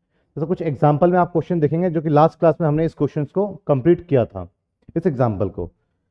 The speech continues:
अब नेक्स्ट क्वेश्चन है, पहले आप एक ट्राई अपना दीजिए। क्वेश्चन है, manufacturer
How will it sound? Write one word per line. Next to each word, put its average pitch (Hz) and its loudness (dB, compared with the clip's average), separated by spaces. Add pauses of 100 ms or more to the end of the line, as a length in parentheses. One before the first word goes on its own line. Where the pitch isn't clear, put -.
(180)
अब 156 4
नेक्स्ट 160 4
क्वेश्चन 190 0
है, 214 -2
पहले 180 4
आप 160 2
एक 185 0
ट्राई 165 6
अपना 175 2
दीजिए। 147 0 (580)
क्वेश्चन 202 2
है, 220 6
manufacturer 196 6